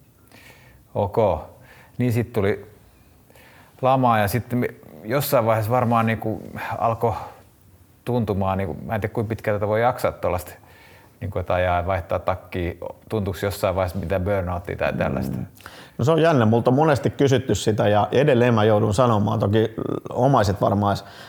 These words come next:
Speaker 2: lähimmäiset sanoo, että joo, varmasti oli burnoutti, mut en mä kokenut burnouttia,
Speaker 1: Mm.
Speaker 2: mutta kai se on sit burnoutin ehkä next leveli, että, et kyllä mä oon kerran, äh, iltaserviisin aikana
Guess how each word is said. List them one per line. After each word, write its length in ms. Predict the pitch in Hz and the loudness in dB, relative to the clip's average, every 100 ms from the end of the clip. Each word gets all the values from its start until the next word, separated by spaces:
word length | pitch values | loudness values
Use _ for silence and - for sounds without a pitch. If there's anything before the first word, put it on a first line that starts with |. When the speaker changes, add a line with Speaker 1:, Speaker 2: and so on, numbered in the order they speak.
| - | 0
Speaker 2:
lähimmäiset 500 | 107 117 107 98 95 | 2 4 4 2 0
sanoo, 300 | - 101 98 | 0 0 0
että 200 | 95 117 | 0 0
joo, 440 | 104 117 104 101 - 113 | 4 6 4 2 0 2
varmasti 420 | 117 110 - 107 | 2 2 0 -2
oli 120 | 98 | 0
burnoutti, 500 | 95 101 98 98 117 | 2 2 0 -2 -2
mut 160 | 104 - - - - _ _ _ | -2 -6 -20 -20 -20 _ _ _
en 100 | 113 | 2
mä 140 | 123 143 | 4 4
kokenut 460 | 254 - 156 117 104 | 2 2 4 4 4
burnouttia, 720 | 117 104 98 101 147 127 101 - | 4 4 2 0 0 0 -2 -4
Speaker 1:
Mm. 180 | - 123 | -2 0
Speaker 2:
mutta 440 | 143 - - 113 - - - | 0 0 2 2 -2 -16 -2
kai 200 | - 135 | 2 4
se 100 | 123 | 4
on 80 | 127 | 2
sit 140 | 135 127 | 2 4
burnoutin 680 | 156 143 120 113 123 113 - - - _ _ - | 4 4 4 4 2 0 -2 -20 -20 _ _ 0
ehkä 300 | 117 - 117 | 0 2 2
next 420 | 127 147 147 - | 2 2 -2 0
leveli, 420 | 113 104 101 101 | 2 4 4 4
että, 320 | 101 - 110 - | 2 0 0 2
et 200 | 104 - | 0 0
kyllä 220 | - 110 | 0 2
mä 220 | 110 113 | 4 4
oon 160 | 113 110 - - | 4 0 -8 0
kerran, 480 | 131 120 107 104 110 - - - - | 2 4 4 2 0 -8 -12 -6 -2
äh, 300 | 117 104 104 | 2 2 2
iltaserviisin 840 | 123 110 107 117 104 104 104 101 | 2 2 2 4 4 2 2 2
aikana 460 | 101 98 110 101 | 2 0 0 0